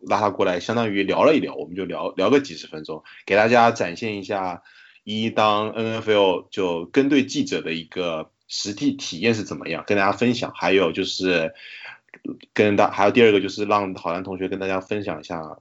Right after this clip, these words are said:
呃，跟球星近距离，就是不同球星他私底下不在球场上是一个什么样子吧。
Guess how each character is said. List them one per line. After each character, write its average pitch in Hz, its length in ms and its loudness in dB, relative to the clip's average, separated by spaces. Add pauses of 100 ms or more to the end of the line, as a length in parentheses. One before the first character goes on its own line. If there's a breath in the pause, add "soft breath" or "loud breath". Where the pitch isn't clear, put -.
呃， 80 260 -8
跟 98 400 0 (380)
球 101 220 4
星 113 220 0
近 127 200 4
距 98 140 -2
离， 87 160 -2
就 139 140 4
是 139 80 6
不 190 120 4
同 143 220 4
球 120 180 2
星 135 300 -2 (240 loud breath)
他 127 160 4
私 127 240 -6
底 101 160 -4
下 104 460 0 (400)
不 120 100 -2
在 139 120 4
球 113 140 -4
场 104 220 -8
上 92 260 -8
是 - 180 -10
一 - 20 -4
个 82 260 -4
什 - 140 -10
么 76 100 -10
样 95 180 -4
子 - 80 -16
吧。 73 140 -16